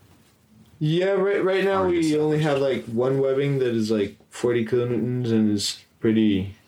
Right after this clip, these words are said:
Speaker 1: um, thick and heavy. Um, but it's because we're still, like, um, finding the manufacturers and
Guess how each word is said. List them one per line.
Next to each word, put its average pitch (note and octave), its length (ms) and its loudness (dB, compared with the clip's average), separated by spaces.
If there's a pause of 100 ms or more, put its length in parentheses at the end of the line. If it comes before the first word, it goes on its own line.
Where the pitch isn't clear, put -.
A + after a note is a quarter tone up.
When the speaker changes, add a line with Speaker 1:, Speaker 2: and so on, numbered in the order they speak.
(200)
Speaker 1:
um, D#2 340 -6 (320)
thick A2+ 400 2 (180)
and G#2+ 360 2
heavy. A2+ 400 2 (580)
Um, F2 400 -4 (560)
but - 480 0 (160)
it's - 360 0
because C3+ 380 2
we're B2+ 180 4
still, C3+ 280 0
like, A#2+ 340 0 (720)
um, A2+ 580 2 (360)
finding C3 380 2
the A#2+ 100 2
manufacturers A2+ 1000 2
and G#2+ 380 2